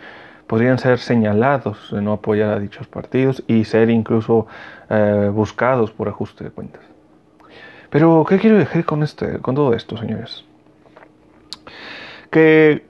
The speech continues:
mucha gente, hace unos años,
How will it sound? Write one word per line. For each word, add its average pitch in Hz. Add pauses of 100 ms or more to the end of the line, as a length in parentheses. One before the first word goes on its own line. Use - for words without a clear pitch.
(600)
mucha 220
gente, 160 (440)
hace 147
unos 131
años, 113